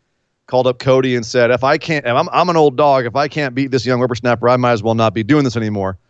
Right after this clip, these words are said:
So to add some sort of more something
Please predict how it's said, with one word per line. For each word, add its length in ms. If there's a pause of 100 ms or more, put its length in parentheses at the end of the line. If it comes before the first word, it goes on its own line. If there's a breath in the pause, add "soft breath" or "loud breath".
(640)
So 260
to 120
add 280
some 320
sort 240
of 100
more 500 (240)
something 640